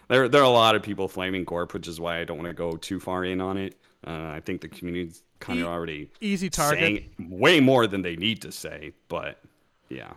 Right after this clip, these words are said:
Speaker 2: Can I, can I hypothesize about the idea of Valve wanting to get streamers out to T I to do for fun content?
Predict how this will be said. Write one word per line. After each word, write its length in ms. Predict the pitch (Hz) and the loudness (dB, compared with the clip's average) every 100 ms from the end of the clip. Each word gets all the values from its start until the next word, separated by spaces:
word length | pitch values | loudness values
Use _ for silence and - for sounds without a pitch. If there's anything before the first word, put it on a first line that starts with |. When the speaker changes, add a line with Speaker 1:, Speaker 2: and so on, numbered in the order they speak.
| _ _ _ _ _ | _ _ _ _ _
Speaker 2:
Can 160 | 208 226 | -4 -2
I, 240 | 226 196 - | -4 -6 -6
can 120 | 202 | -2
I 160 | 220 247 | 0 0
hypothesize 760 | - 156 170 170 - 151 147 | -2 -2 -2 -6 -6 -4 -4
about 460 | 143 - 139 139 135 | -8 -8 -4 -4 -4
the 140 | 160 | -4
idea 540 | 143 139 - 151 147 151 | -4 -6 -10 -8 -4 -4
of 240 | 151 143 | -6 -12
Valve 380 | 135 135 135 139 | -8 -6 -4 -6
wanting 460 | 139 131 131 139 139 | -10 -10 -10 -10 -10
to 100 | 151 | -10
get 140 | 143 | -10
streamers 480 | - - 143 147 139 | -12 -12 -12 -12 -10
out 160 | 139 | -10
to 80 | 147 | -12
T 240 | 135 156 135 | -16 -14 -10
I 140 | 135 | -10
to 100 | 143 | -10
do 300 | 139 135 135 | -12 -14 -14
for 260 | - 147 135 | -16 -14 -12
fun 300 | 147 139 135 | -12 -12 -12
content? 640 | 127 139 165 160 196 _ | -12 -12 -10 -12 -12 _